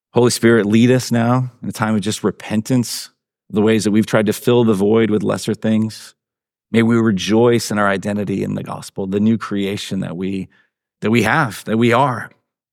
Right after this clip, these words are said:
And Lord, would you use us in the community? Would you prepare us even for this next season in the life of our church, Lord? That we wouldn't do it for our name, but we would be doing it, God, for your glory, for the good of our neighbors.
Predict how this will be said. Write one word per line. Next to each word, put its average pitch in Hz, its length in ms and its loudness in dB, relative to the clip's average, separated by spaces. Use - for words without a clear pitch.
And 110 100 0
Lord, 110 180 4
would 98 180 0
you 117 180 6
use 104 540 2
us - 440 -6
in 104 140 0
the 101 100 -2
community? - 600 -10
Would 95 120 -6
you - 120 2
prepare 123 580 0
us - 460 -6
even 113 140 2
for 107 120 0
this 101 220 -2
next 104 260 -4
season 104 540 2
in 98 100 -2
the 101 80 -2
life 117 400 0
of 104 100 -6
our 98 120 -2
church, - 420 -6
Lord? 98 380 -10
That 107 80 2
we 117 80 6
wouldn't 120 220 4
do 127 140 4
it 110 60 -4
for - 180 0
our 120 260 4
name, 120 280 4
but 107 200 0
we 101 100 -2
would 104 160 0
be 101 140 -4
doing 101 160 0
it, 104 140 -4
God, 104 220 -2
for 101 160 -2
your 104 280 0
glory, 98 540 -6
for - 80 -4
the 95 100 0
good 120 320 2
of 104 60 0
our 98 140 0
neighbors. 95 640 -6